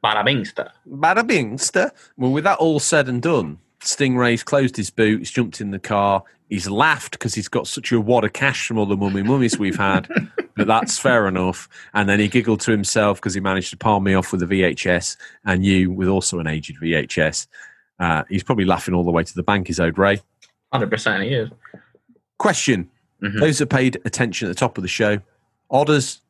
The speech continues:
Speaker 2: has been gripping his wheel so tight, he's lost circulation in his fingers.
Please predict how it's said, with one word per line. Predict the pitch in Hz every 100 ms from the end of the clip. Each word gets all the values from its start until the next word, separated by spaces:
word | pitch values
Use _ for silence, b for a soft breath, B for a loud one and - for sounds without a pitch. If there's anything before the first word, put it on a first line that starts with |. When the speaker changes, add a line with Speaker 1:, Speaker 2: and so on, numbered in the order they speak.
| _ _ _ -
Speaker 2:
has | 92
been | - 104
gripping | 117 - 98
his | -
wheel | 104 95
so | - 120
tight, | 104 110 101 101 b b _
he's | 104 - -
lost | 104 117 -
circulation | - - 90 - 92 87 -
in | 80
his | -
fingers. | 104 98 98 -